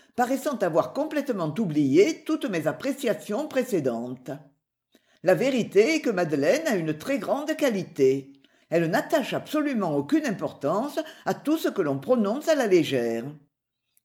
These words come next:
Ainsi, quand il m'arrive de dire une bêtise, au contraire de moi qui m'acharne, qui me sers d'un mot malheureux pour en tirer les pires conclusions,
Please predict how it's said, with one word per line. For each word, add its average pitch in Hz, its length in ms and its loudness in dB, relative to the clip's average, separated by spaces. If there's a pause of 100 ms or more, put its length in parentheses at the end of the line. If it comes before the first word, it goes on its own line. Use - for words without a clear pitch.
Ainsi, 220 580 0 (140)
quand 196 180 0
il 170 120 0
m'arrive 269 400 0
de 160 100 2
dire 214 220 -2
une 202 120 2
bêtise, 170 680 -2 (280)
au 208 100 4
contraire 269 500 2
de 160 80 2
moi 180 240 2
qui 196 140 -6
m'acharne, 156 680 -2 (260)
qui 202 100 0
me 175 100 0
sers 269 320 0
d'un 220 120 -2
mot 147 160 0
malheureux 214 560 2
pour 156 180 -4
en 143 120 0
tirer 262 260 0
les 175 100 2
pires 269 340 0
conclusions, 156 800 -4